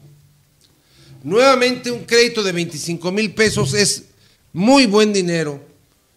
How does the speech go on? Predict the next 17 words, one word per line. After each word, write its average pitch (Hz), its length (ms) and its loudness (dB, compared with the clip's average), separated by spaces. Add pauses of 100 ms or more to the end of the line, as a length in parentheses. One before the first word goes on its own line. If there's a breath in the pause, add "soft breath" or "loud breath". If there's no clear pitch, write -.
(120)
pero 160 240 -4
para 165 180 0
solo 196 360 -2
pequeña, 170 480 -2
muy 185 340 -2
pequeña 156 480 -6
empresa. 135 600 -8 (680 soft breath)
Le 147 220 0
sirve 190 480 4
para 160 240 0
una 143 160 -2
estética, 143 880 -4 (100)
¿verdad? 123 480 -6 (480 soft breath)
Le 139 140 -4
sirve 180 320 0
una 175 160 2
vulcanizadora. 131 1120 -4